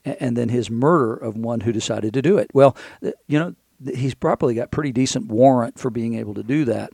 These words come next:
um, except he should have left that to God, in my mind. Uh, you know, and, and I'm not gonna argue and quibble too much with that, because I don't quibble with Dietrich Bonhoeffer's decision. For instance, Dietrich Bonhoeffer was a German pastor,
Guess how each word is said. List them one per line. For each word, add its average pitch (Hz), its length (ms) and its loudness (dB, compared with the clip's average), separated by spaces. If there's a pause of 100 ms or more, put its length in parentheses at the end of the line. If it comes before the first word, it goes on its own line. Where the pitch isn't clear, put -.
(380)
um, 131 320 2
except - 760 0
he 120 160 -4
should 139 220 -2
have 120 140 0
left 120 320 -2
that 123 220 -6
to 113 80 -4
God, 156 380 4
in 226 220 0
my 226 160 2
mind. 180 500 2
Uh, 151 60 -4
you 180 160 -4
know, 185 80 -2
and, 214 160 -4
and 190 180 -2
I'm 202 140 6
not 226 200 4
gonna 196 220 4
argue 165 380 0
and 135 140 -2
quibble 156 320 2
too 143 120 -2
much 127 240 -4
with 120 120 -4
that, 123 160 -2
because 135 280 0 (240)
I 135 120 -4
don't 156 280 2
quibble 143 340 4
with 127 340 0 (240)
Dietrich 139 280 -6
Bonhoeffer's 120 640 0
decision. 123 540 0
For 127 160 -6
instance, 120 240 -6
Dietrich - 260 -6
Bonhoeffer 117 300 -2
was 107 140 -4
a 113 100 -6
German 113 340 2
pastor, 127 560 -4